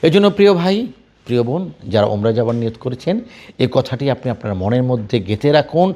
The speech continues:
আপনি যত বেশি তালবিয়া পড়বেন, আপনার ওমরা তত বেশি বরকতময় হবে, সুন্দর হবে, ইবাদতময় হবে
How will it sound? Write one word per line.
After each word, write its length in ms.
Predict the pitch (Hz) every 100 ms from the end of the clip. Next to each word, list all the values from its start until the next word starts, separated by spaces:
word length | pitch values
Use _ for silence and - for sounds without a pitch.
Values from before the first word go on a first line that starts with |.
| - - -
আপনি 260 | 139 147
যত 280 | 113 147 151
বেশি 440 | 156 143 143 165 160
তালবিয়া 540 | 160 147 139 151 147 -
পড়বেন, 540 | 131 135 151 165 170 - - -
আপনার 340 | 110 - 107 -
ওমরা 680 | 113 110 110 104 113 156 180 -
তত 260 | 107 104
বেশি 720 | 117 98 101 127 - 156 185 170 -
বরকতময় 600 | - - 107 98 - 92
হবে, 400 | 82 101 135 190 190 - -
সুন্দর 580 | - - 123 113 110 147
হবে, 440 | 123 139 165 208 208 - _ -
ইবাদতময় 760 | 104 117 131 156 - 151 156 139
হবে 280 | 156 180 214